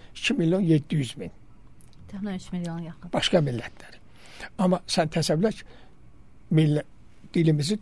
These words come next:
Speaker 1: dövlət dili, ilk dəfə Azərbaycan dilini dövlət dili elan elədilər. Seminariyalar açdılar, məktəblər açdılar.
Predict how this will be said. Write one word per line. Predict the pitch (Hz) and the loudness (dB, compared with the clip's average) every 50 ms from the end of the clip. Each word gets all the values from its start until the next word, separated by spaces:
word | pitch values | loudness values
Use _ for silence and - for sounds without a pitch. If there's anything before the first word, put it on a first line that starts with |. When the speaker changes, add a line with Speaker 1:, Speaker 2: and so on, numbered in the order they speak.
| - | 0
Speaker 1:
dövlət | - 190 160 147 151 190 - - - - | 0 2 2 4 4 4 2 2 0 -8
dili, | - - 143 131 135 - | -6 -6 -6 -6 -8 -4
ilk | - - 180 - - - - | 0 0 0 0 0 -6 -6
dəfə | - 180 - - - 330 - | -6 -8 -8 -10 -12 -10 -10
Azərbaycan | - - - 151 131 - 170 131 - 185 180 175 208 202 | -8 -6 -6 -6 -4 -4 -6 -4 -4 -4 -4 -4 -4 -6
dilini | 214 226 214 - | -6 -6 -6 -4
dövlət | - - - 113 113 156 165 - - | -4 -4 -4 -4 -4 -6 -6 -6 -8
dili | - 269 269 | -6 -6 -4
elan | 262 208 147 135 127 | -4 -6 -6 -8 -10
elədilər. | 120 113 110 - - - - - | -10 -10 -12 -12 -14 -10 -6 -4
Seminariyalar | - - 185 151 143 147 151 165 180 226 262 302 254 175 120 | -2 -2 0 -2 -2 -2 -2 -2 -2 -2 -2 -2 -4 -4 -6
açdılar, | - - - - - - - - | -6 -10 -12 -14 -16 -12 -8 -4
məktəblər | 175 180 170 - - - 180 139 143 156 185 220 | 0 0 0 0 0 -2 -2 -2 0 -2 -2 -2
açdılar. | 285 - - - 247 156 104 - - | -2 -4 -8 -10 -10 -10 -10 -10 -14